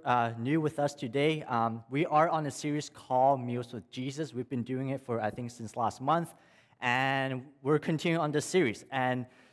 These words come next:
today, and the series is Meals with Jesus, where Jesus interacts with many different people, uh, through meals. Uh, and as you know, Jesus, uh, in his ministry went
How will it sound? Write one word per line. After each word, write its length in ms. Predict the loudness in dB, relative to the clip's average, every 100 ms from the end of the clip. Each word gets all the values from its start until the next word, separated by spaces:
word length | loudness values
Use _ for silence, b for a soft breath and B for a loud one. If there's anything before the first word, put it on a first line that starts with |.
| b b -6
today, 460 | 0 4 4 2 0
and 280 | 2 2 2
the 120 | 2 2
series 480 | 2 4 6 4
is 300 | 2 0 -4 -14 _ _ _ _ _ -2
Meals 240 | 2 2
with 160 | 2 0
Jesus, 320 | -2 -2 -4
where 380 | -4 2 4 4
Jesus 560 | -2 -2 -2 0 -4
interacts 580 | -4 -4 -2 2 2 0
with 220 | -4 -6
many 420 | -2 -2 -2 -4 -4
different 260 | -4 -4 -4
people, 260 | -6 -6 -12 _ _
uh, 200 | -2 -2
through 220 | -2 -4
meals. 240 | -4 -4 -8 _ _
Uh, 320 | -8 -4 -4 -4
and 160 | -6 -6
as 160 | -8
you 100 | -8
know, 220 | -2 0 -2
Jesus, 480 | -4 -6 -4 -6 -8 b b b b
uh, 140 | -2 0
in 120 | 0
his 240 | 0 -2 0
ministry 500 | 0 0 0 0 0
went 380 | 2 0 0